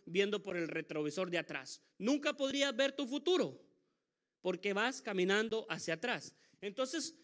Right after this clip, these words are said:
necesitamos tomar la actitud que tomó José. Cuando él escribe a su, a sus hijos, simplemente tenían un significado.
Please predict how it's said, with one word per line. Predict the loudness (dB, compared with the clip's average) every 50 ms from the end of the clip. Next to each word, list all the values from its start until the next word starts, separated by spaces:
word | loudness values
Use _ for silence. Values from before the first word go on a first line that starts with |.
| _ _
necesitamos | -4 -2 0 0 0 0 -2 0 2 2 4 4 4 2 2 2
tomar | 2 4 4 4 4 4 4
la | 4 2
actitud | 2 2 -2 -8 -8 -4 0 0 0 0 0
que | -2 -4 -4
tomó | -2 -2 -2 2 2 2 2
José. | 2 0 -2 0 0 2 2 2 0 -2 -6 -16 _ _ _ _ _ _ _ _ _ _ _ _ _ _ _
Cuando | 0 0 2 2 2 4 4
él | 4 2
escribe | 0 -2 -4 -4 -2 -2 0 2 2 0 0 0
a | -2 -2 -2
su, | -2 -2 -2 -2 0 0
a | -2 -2
sus | -2 -4 -6 0 2
hijos, | 2 2 2 2 0
simplemente | 0 0 0 0 0 0 0 0 -2 -2 -4
tenían | -4 -4 -4 -2 -2 -2 0
un | 0 0 -2 -2
significado. | -2 -4 -2 -2 -2 -2 -2 -4 -2 0 0 0 0 0 -2 -6